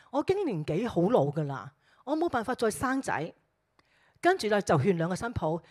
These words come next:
不如離開尋找你嘅幸福啦。跟住路德咧講咗咧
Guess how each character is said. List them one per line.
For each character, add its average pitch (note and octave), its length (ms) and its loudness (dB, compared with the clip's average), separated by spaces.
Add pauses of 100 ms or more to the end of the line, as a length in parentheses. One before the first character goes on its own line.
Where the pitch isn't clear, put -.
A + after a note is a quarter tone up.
(160)
不 F4 80 2
如 D#4+ 140 6
離 D#3+ 220 -4
開 C4+ 260 -2
尋 E3 220 -6
找 D3+ 180 -4
你 F3 80 0
嘅 E3+ 80 -6
幸 E3+ 100 -12
福 D#3+ 220 -8
啦。 D#3 240 -6 (1080)
跟 D4+ 200 2
住 D3+ 360 -4 (720)
路 F3+ 220 2
德 C4+ 100 -2
咧 B3 220 0
講 E3 260 -6
咗 D3 200 -6
咧 F#3+ 200 -6